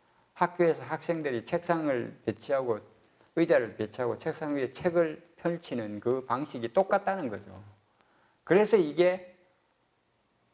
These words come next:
학교라는 뜻도 있습니다. <laughs> 점포라는 뜻도 있고. 그래서 여기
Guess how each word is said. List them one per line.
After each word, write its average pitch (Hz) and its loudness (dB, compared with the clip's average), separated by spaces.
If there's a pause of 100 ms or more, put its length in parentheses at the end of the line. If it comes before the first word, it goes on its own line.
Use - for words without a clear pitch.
(280)
학교라는 135 -2
뜻도 113 -6
있습니다. 101 -6
<laughs> - -20
점포라는 143 0
뜻도 113 -2
있고. 117 -10
그래서 180 6
여기 156 -2